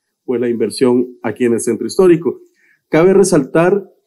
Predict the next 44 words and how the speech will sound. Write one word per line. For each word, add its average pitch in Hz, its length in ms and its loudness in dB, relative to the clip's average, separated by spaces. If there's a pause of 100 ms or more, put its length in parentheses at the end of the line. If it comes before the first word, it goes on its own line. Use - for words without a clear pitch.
(440)
algo 143 200 -4
especial, 165 400 -2
todo 190 180 2
el 190 80 2
trabajo 170 300 0
de 180 60 4
la 165 80 4
Dirección 143 340 0
de 160 60 0
Obras 156 160 0
Municipales 151 800 -2
es 147 280 -4
sumamente 135 680 0
fundamental, 110 640 -4
ha 117 140 -2
hecho 120 480 -4
un 123 180 -2
gran 131 180 0
esfuerzo, 135 540 -2
está 117 200 -8
haciendo 107 280 -8
todos 165 220 -2
los - 120 -2
cableados 123 540 -8 (480)
y, 123 140 0
pues, 120 160 0
nos 117 160 -2
ha 120 360 -4 (200)
hecho 117 240 -4
una 120 80 2
inversión 117 340 0
en 120 60 -2
San 117 160 -4
Salvador 107 320 -2
impresionante. 113 800 -2 (300)
Pero 151 260 2
también 147 500 0
el 139 100 -2
Ministerio 127 460 -2
de 151 60 -4
Obras 156 200 -2
Públicas, 131 800 -2 (140)
con 110 200 -6
su 101 640 -2